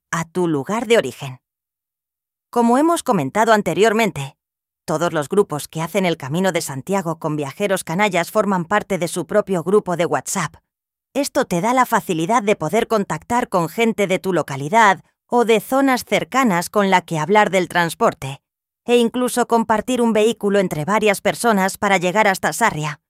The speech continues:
Y si quieres lanzarte a la aventura de hacer el Camino de Santiago en grupo, pero tienes dudas sobre cómo prepararte, aquí te dejamos un post del blog y un vídeo de nuestro experto con cinco consejos de entrenamiento.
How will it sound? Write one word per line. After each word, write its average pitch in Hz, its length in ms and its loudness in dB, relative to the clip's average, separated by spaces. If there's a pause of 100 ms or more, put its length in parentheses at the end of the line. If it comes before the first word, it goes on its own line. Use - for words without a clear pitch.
(360)
Y 277 140 0
si 277 140 -2
quieres 339 280 0
lanzarte 208 540 0
a 214 60 4
la 180 80 0
aventura 180 560 -2
de 151 120 -4
hacer 226 200 -2
el 226 120 2
Camino 202 400 2
de 196 100 2
Santiago 175 520 -2
en 160 100 -2
grupo, 151 500 -4 (100)
pero 226 340 2
tienes 277 500 0
dudas 208 320 0
sobre 180 340 0
cómo 226 300 2
prepararte, 240 680 -2 (400)
aquí 180 280 -2
te 240 120 0
dejamos 220 460 0
un 220 160 0
post 220 300 2
del 175 240 -2
blog 190 340 4 (200)
y 214 140 0
un 240 140 4
vídeo 226 260 0
de 220 120 2
nuestro 208 280 -2
experto 220 580 -4
con 160 220 -2
cinco 247 500 -2
consejos 220 680 0
de 233 100 4
entrenamiento. 233 880 0